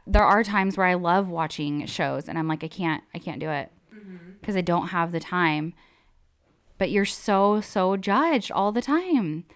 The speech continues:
Speaker 1: And I, I, I hate it. I'm like, "Moms don't deserve this. They do not deserve this." Stay-at-home moms, it's the hardest job in the world. It's one of,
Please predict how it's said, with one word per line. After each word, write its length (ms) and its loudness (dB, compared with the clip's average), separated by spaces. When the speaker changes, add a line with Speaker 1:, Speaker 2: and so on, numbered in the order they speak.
Speaker 1:
And 80 0
I, 140 6
I, 100 0
I 80 -4
hate 320 2
it. 260 -2
I'm 120 -2
like, 280 0
"Moms 300 4
don't 280 0
deserve 380 -2
this. 580 -14
They 140 -2
do 200 0
not 260 2
deserve 320 -6
this." 280 -6
Stay-at-home 480 -2
moms, 320 0
it's 160 -12
the 100 -6
hardest 560 -4
job 200 -4
in 80 -4
the 80 -6
world. 380 -6
It's 140 -20
one 200 0
of, 100 -2